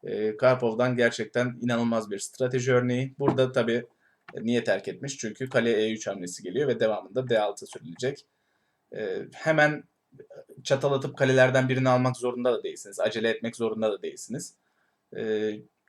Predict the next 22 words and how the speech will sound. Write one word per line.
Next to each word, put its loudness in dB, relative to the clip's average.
çünkü -4
o 2
piyonları 0
durdurmak 0
için -8
o -2
kaleleri -2
bağlı 0
kalacak -10
zaten -8
oraya. -6
E, -8
dolayısıyla -2
bu -4
şekilde -4
Karpov 0
inanılmaz -2
bir -10
strateji -6
örneği -4
göstererek -4
kazanmış. -4